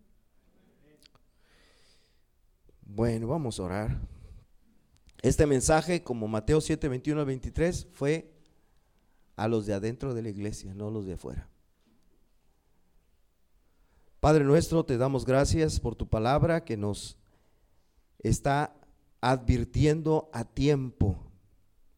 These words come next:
a tiempo, antes que la puerta se cierre y ya sea demasiado tarde.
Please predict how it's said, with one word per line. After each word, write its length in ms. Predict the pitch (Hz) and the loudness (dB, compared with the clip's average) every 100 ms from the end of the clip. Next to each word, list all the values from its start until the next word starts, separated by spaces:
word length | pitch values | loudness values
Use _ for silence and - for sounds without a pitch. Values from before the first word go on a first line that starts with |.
| _ _ _ - | _ _ _ -12
a 100 | 117 | -8
tiempo, 720 | 127 139 139 131 - 87 - - _ _ _ _ _ _ _ _ | 0 2 2 0 -4 -4 -6 -14 _ _ _ _ _ _ _ _
antes 460 | - 143 180 175 147 | 0 2 2 0 0
que 120 | 139 | 0
la 200 | 127 113 | -2 2
puerta 380 | 139 156 156 139 | 4 4 2 -2
se 160 | 123 104 | -2 -2
cierre 420 | 151 170 180 170 | 2 2 2 0
y 60 | |
ya 140 | 127 117 | -2 -4
sea 220 | - 135 | -4 -4
demasiado 540 | 120 104 95 113 117 | -4 -6 -6 -4 -4
tarde. 500 | 104 95 82 73 80 | -4 -6 -6 -10 -14